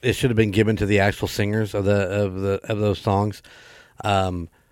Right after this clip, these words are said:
but, you know, there was, there's so much, uh, shady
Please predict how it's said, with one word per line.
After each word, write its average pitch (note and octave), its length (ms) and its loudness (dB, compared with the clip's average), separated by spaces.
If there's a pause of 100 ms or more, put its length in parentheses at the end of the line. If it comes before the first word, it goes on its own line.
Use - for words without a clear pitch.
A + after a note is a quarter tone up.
(220)
but, A2 420 4
you A2 100 2
know, F#2+ 340 2 (840)
there A2+ 340 4
was, G#2+ 380 2
there's A2 420 0
so C3+ 380 6
much, B2 560 4
uh, G2+ 500 2 (680)
shady A2 880 4